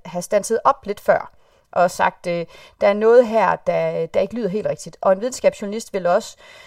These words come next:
i hvert fald hvis det er en, der virkelig har fagkompetence, vil kunne gå ind og se på de her videnskabelige studier, og ikke bare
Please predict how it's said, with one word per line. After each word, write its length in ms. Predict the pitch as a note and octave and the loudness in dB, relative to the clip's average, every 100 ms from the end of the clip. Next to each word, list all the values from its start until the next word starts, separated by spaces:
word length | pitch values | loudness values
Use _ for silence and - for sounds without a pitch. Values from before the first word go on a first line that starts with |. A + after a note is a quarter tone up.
| - _ | -20 _
i 80 | - | -8
hvert 140 | - | -2
fald 140 | F#3+ | -2
hvis 140 | E3+ F3 | -2 -4
det 100 | F#3 | -6
er 40 | |
en, 80 | F#3+ | -2
der 80 | D#3+ | 0
virkelig 260 | G3+ F#3+ | -2 -6
har 80 | E3 | -6
fagkompetence, 760 | - A#3+ C4 F#3+ - F#3+ - G3 | 0 0 0 -6 -6 -6 -6 -12
vil 120 | G3+ | -10
kunne 140 | A3 | -10
gå 120 | - - | -10 -8
ind 120 | C4 | -6
og 80 | G#3 | -6
se 260 | - C4 - | -4 -6 -8
på 80 | |
de 140 | G#3 G#3 | -12 -4
her 140 | A3 | -4
videnskabelige 640 | F#3+ F#3 - A3+ G#3+ F3 | -4 -8 -6 -4 -4 -10
studier, 420 | - - B3 - E3 | -14 -14 -10 -8 0
og 100 | - G3+ | 2 2
ikke 220 | C#4 D4 - - | 0 -2 -2 2
bare 360 | F#3+ A3+ C#4+ | 2 2 0